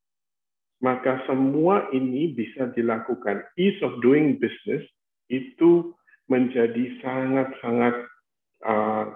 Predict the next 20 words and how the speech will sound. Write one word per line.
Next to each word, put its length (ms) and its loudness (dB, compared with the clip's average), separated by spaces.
tinggi 480 2
perannya. 480 0
Nah, 320 -2
dengan 400 4
adanya 480 4
digitalisasi 960 -4
juga, 400 2
itu, 560 4
eh, 340 -4
bisa 320 -2
terjadi 560 2
di 160 4
mana, 480 0
apa, 560 -10
kontrolnya 840 4
itu, 580 2
eh, 380 -2
saya 320 2
bisa 240 -4
ngontrol, 800 0